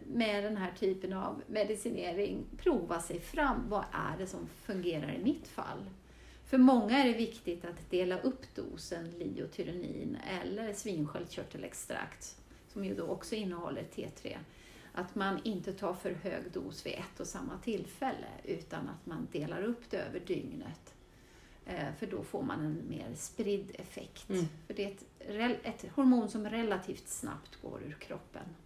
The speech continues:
Speaker 2: Men jag brukar säga det just om man nu klarar sig på standardbehandlingen, Levaxin som är T fyra.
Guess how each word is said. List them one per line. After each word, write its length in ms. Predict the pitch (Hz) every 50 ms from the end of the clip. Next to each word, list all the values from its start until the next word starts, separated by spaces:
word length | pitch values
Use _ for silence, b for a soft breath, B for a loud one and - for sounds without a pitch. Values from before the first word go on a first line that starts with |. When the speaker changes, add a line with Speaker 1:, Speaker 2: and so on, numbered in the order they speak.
| - - - - - - - - - - - - - - - -
Speaker 2:
Men 140 | - 160 156
jag 180 | 147 156 160
brukar 300 | 175 226 247 247 247 226
säga 360 | 220 - - 143 127 160 226 262
det 120 | 208 160 139
just 280 | 143 156 151 156 -
om 100 | 175 156
man 120 | 165 165 160
nu 180 | 147 139 151
klarar 420 | 185 - - 262 233 170 156 190 240
sig 120 | - 330 320
på 80 | 330 311
standardbehandlingen, 1200 | - - 285 233 190 165 139 147 151 151 147 156 147 135 131 131 143 147 - 151 160 160 170 160 - - - - - - - - - - - - - - - - - -
Levaxin 600 | 180 170 156 151 156 151 - - 151 - 156 156
som 120 | 165 165
är 80 | 147 147
T 260 | - - 180 147 147 151 -
fyra. 380 | 156 143 135 - - 151 165